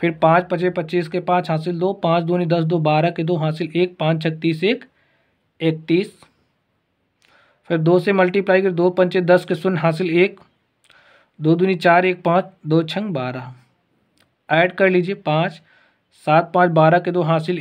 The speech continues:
एक, आठ एक नौ दो ग्यारह के एक हासिल एक, एक एक दो, एक तीन पाँच आठ, तीन दो पाँच एक, तो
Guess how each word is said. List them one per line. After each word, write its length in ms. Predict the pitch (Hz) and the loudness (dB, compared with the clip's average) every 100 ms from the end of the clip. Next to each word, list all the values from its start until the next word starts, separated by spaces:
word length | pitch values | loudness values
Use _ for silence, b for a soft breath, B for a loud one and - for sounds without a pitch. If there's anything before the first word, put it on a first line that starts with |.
| 160 | 0
एक, 240 | 190 - - _ _ _ - | 0 -2 -20 _ _ _ -4
आठ 320 | 151 170 170 | 2 2 2
एक 180 | 185 180 | -2 -2
नौ 200 | 170 185 | -2 -2
दो 180 | 185 185 180 | -2 -4 -4
ग्यारह 400 | 160 160 160 180 | -2 2 2 0
के 140 | 180 | -2
एक 80 | 170 | -6
हासिल 300 | - 160 175 151 | -6 -6 -6 -2
एक, 280 | 165 202 - _ _ _ _ _ _ - | -2 -2 -8 _ _ _ _ _ _ -2
एक 240 | 170 180 190 | 0 2 2
एक 140 | 180 | 0
दो, 380 | 160 175 240 - _ _ _ _ 175 | 0 0 0 -6 _ _ _ _ -4
एक 200 | 160 160 | -4 -2
तीन 220 | 180 190 | -2 0
पाँच 380 | 190 170 170 - _ _ _ | 2 2 2 -4 _ _ _
आठ, 400 | 156 160 202 - - _ _ _ _ _ _ _ _ _ - | 2 4 4 0 -20 _ _ _ _ _ _ _ _ _ -4
तीन 220 | 160 175 | 0 0
दो 140 | 175 170 | 0 0
पाँच 340 | 160 165 160 135 | 2 0 -2 -8
एक, 220 | 123 127 _ _ _ _ _ _ _ _ _ _ _ _ b b b b b _ - | -10 -12 _ _ _ _ _ _ _ _ _ _ _ _ b b b b b _ 0
तो 480 | 156 165 170 160 | 4 6 4 -2